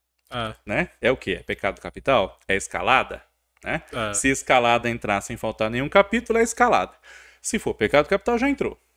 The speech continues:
Speaker 1: Sim.
Speaker 2: Mas Senhora, que vai entrar, se tiver inteira, já é, estreou antes de Pecado Capital, então já pega a vaga.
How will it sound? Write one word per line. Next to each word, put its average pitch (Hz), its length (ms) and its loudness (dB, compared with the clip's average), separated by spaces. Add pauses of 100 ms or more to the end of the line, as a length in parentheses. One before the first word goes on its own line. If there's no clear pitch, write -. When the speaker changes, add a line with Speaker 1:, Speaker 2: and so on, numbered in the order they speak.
(120)
Speaker 1:
Sim. 107 340 -14 (260)
Speaker 2:
Mas 131 220 -2
Senhora, 170 680 2 (340)
que 131 100 -4
vai 107 240 -4
entrar, 151 560 -2 (120)
se - 160 -12
tiver 131 280 -4
inteira, 135 520 2 (540)
já 123 240 4
é, 127 100 2
estreou 131 380 0
antes 175 240 0
de - 60 -18
Pecado 110 380 -4
Capital, - 360 -8
então 98 240 -10
já 123 140 -4
pega 131 320 -2
a - 20 2
vaga. 165 320 -2